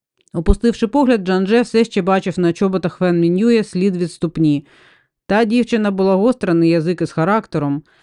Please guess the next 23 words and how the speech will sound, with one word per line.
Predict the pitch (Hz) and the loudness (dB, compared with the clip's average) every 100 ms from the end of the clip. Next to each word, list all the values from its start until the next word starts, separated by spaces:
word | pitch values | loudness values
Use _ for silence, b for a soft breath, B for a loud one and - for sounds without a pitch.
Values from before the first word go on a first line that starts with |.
| _ | _
не | 220 277 | -2 0
прощала | 254 254 277 277 202 | 0 -2 0 0 0
образ | 175 196 220 202 | 0 0 0 0
і | |
не | 165 | -2
терпіла | 151 165 - 254 202 | -2 -4 -2 0 2
утисків. | 160 156 147 - 143 - 254 | 0 -2 -6 -6 -8 -8 -8
Згадавши | 165 185 208 277 226 | -2 0 0 0 -2
щойно | 208 220 214 185 | -2 0 0 -2
пережите, | 175 175 185 254 240 | -2 -2 0 0 0
він | 190 185 | -2 0
мимоволі | 175 175 202 247 233 | 0 0 0 0 -2
всміхнувся, | - 190 - 190 170 175 165 b b - | -2 -4 -2 -2 -2 -4 -6 b b -2
не | 214 | 0
помітивши, | 240 214 208 247 208 - | 2 2 0 0 -2 -2
як | 180 180 | -2 0
на | 180 | 0
його | 175 170 170 | 0 2 0
зазвичай | 165 175 180 - 156 | 0 -2 -4 -2 -2
холодних | 147 180 175 151 156 | 0 0 0 0 0
губах | 175 202 262 220 | 0 0 0 0
з'явилась | 185 175 180 190 - | 0 0 0 -2 0
м'якість. | 170 156 147 - 139 - | 0 0 -2 -6 -12 -14